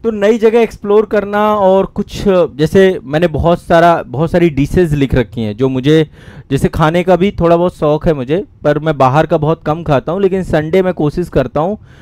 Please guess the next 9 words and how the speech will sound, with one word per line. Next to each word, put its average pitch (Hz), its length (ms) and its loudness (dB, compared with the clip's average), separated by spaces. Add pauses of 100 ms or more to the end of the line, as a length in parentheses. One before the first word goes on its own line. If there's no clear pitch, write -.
(260)
कि 185 80 0
कोई 202 480 2
नई 165 300 4
dish 160 240 0
खाई 113 280 -4
जाए। 98 280 -6 (180)
नई 147 260 0
dish 160 200 0
like, 147 340 2